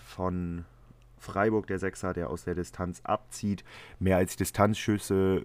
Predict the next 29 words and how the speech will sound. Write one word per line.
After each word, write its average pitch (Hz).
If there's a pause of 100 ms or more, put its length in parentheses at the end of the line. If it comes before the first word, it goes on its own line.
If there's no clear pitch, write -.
(120)
die 95
über 90
den 85
Boden 92
fliegen, 104
ging 92
bei 85
dem 82
Wetter 85
und 80
bei 80
dem 78
Rasen 76
sowieso 76
nicht 117
mehr. 90 (520)
Goltz 92
ist -
da 82
allerdings 85
auf -
dem 82
Posten 82
und 78
pariert 80
den 80
Ball 78
relativ 78
stark. 107